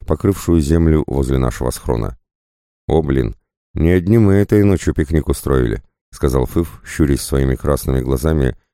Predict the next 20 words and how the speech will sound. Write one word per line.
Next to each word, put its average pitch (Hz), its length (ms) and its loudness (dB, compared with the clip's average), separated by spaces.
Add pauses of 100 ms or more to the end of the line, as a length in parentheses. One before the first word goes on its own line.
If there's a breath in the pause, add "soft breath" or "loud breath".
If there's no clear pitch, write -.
(140)
жутковато 87 560 2
выглядящими 71 640 0
на 69 200 -2
распухшей 71 600 -2
от - 100 -4
пьянства 76 420 0
роже 64 220 0
мутанта. 60 500 -4 (540)
"Да, 90 400 0 (180)
кто-то 98 320 0
попировал 98 580 0
не 98 120 0
кисло", 71 520 -2
сказал 64 380 -2
я, 78 220 2
вглядываясь 67 560 0
в - 80 -14
следы 64 280 -2
на 62 100 0
земле. 58 360 -2